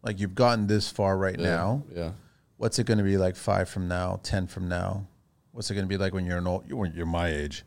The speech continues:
Speaker 2: Yeah,
Speaker 1: You
Speaker 2: yeah.
Speaker 1: know, what's it gonna be like then?
Speaker 2: Uh,
Speaker 1: Haven't thought about that yet?
Speaker 2: No, I, well, I'm always thinking about it, but just I, I think from when, when I started it to where we are now,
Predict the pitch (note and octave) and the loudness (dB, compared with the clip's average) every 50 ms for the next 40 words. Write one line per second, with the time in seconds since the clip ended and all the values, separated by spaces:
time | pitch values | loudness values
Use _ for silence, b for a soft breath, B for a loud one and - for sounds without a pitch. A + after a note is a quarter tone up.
0 | _ - D#2+ D#2+ D#2+ D#2+ D#2+ G#2 - A2 G#2 G2+ G2 G2 G2 G#2 G2 - G#2+ G#2 | _ -6 -2 0 0 0 -2 -2 -2 0 2 2 2 2 2 2 2 2 2 2
1 | G2 G2 F#2+ F#2 F2+ F2+ F#2+ F2 E2+ F2 G#2+ - - _ _ _ _ _ _ _ | 2 2 2 2 0 0 -2 -2 -4 -4 -6 -10 -14 _ _ _ _ _ _ _
2 | _ _ _ _ _ _ _ _ _ _ _ _ _ _ _ _ _ - - - | _ _ _ _ _ _ _ _ _ _ _ _ _ _ _ _ _ -8 -2 0
3 | E2+ A2 B2+ C3 C3+ C3+ C3+ C3+ C3+ C#3 C3+ C3+ C3+ C3 B2+ - A2 A2 G#2 F#2+ | 2 4 6 6 8 8 8 8 8 8 8 6 4 4 2 2 2 2 4 4
4 | - G2+ G2 G#2 A2 A2+ A2 B2+ A#2+ A#2 A#2+ B2+ C3 C#3 - - - - A2 B2 | 4 4 6 6 6 6 6 6 6 8 8 8 6 4 2 -6 -10 -4 0 4
5 | C3+ C3 C3 C#3 C#3+ B2 - G#2+ G#2 G2+ G2 G#2+ A#2+ - - B2+ C#3+ D3+ D3+ C3+ | 6 8 8 8 6 6 4 4 4 4 2 2 -2 -2 2 6 8 8 8 8
6 | A2+ - - A#2 A#2 A2 - A#2 G#2+ G#2 G2 F#2+ F#2 F#2 F#2 G2 F#2+ A2 A2 G2 | 6 4 4 2 2 4 2 2 2 4 4 4 4 2 0 0 -2 -2 -2 0
7 | - F#2+ G2+ G#2 G2 F#2 - - b b b b b b b b b _ _ _ | 2 2 4 4 4 2 0 -4 b b b b b b b b b _ _ _
8 | _ - - G2+ A2+ C3 C#3 C#3 - C#3 B2 A2 A2 A#2 A2 G#2 G2+ - - - | _ -2 0 2 4 2 2 2 2 2 4 4 4 4 4 2 0 -2 -6 -6
9 | - G2 G#2+ A2 G#2+ G2+ - - - F#2+ G2 G#2 G#2 G2+ G2 F2 - - F#2+ F2+ | 0 2 4 6 6 4 4 4 6 6 8 8 8 6 4 2 0 0 0 4
10 | F#2 F#2 F#2+ F#2 F#2 F#2 F2+ F2 E2+ E2 D#2 D#2 D#2 E2+ G2 A#2 C#3+ | 4 6 6 6 6 4 4 4 2 2 0 0 2 2 2 0 -2